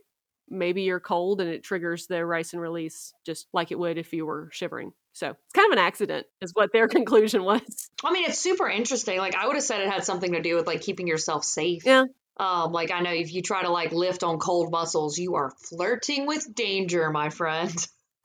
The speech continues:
Speaker 1: That's a
Speaker 2: You
Speaker 1: good
Speaker 2: are
Speaker 1: point.
Speaker 2: asking for trouble. Whereas, like, if you have nice, warm, loose <laughs> muscles,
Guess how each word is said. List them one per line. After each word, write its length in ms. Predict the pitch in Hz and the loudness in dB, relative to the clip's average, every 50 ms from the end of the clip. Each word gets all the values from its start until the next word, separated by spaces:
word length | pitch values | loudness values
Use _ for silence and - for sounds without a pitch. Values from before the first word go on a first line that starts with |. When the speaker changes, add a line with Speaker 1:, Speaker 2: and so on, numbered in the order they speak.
| - - - | -10 -4 -2
Speaker 1:
That's 200 | 214 233 - - | -2 -2 0 0
a 80 | 196 | 2
Speaker 2:
You 80 | 233 254 | 4 4
Speaker 1:
good 60 | 233 | 4
Speaker 2:
are 120 | 180 160 - | 4 2 0
Speaker 1:
point. 120 | - - 208 | 0 0 2
Speaker 2:
asking 520 | 226 254 269 - - 311 285 277 277 262 | 4 4 4 2 0 -2 0 2 2 2
for 180 | 220 294 277 226 | 2 2 0 0
trouble. 420 | - 277 262 233 208 175 170 160 | 2 2 2 2 2 2 4 4
Whereas, 260 | 160 175 175 180 185 180 | 4 4 2 2 0 0
like, 180 | 180 170 170 170 | 0 -2 -4 -4
if 80 | 160 | -4
you 120 | 196 240 233 | -2 -2 -2
have 100 | 214 175 | -2 -2
nice, 280 | 196 202 196 180 - 175 | -2 -2 -2 -2 -4 -4
warm, 420 | 160 160 180 196 208 208 196 180 | -2 0 2 2 2 2 0 0
loose 460 | 165 160 170 208 302 359 349 349 - - | 0 0 2 2 4 4 2 0 0 -2
<laughs> 20 | |
muscles, 720 | 170 170 175 - - - 202 185 240 233 - - - - | -2 -2 -2 -4 -4 -2 0 2 2 2 0 -2 -14 -20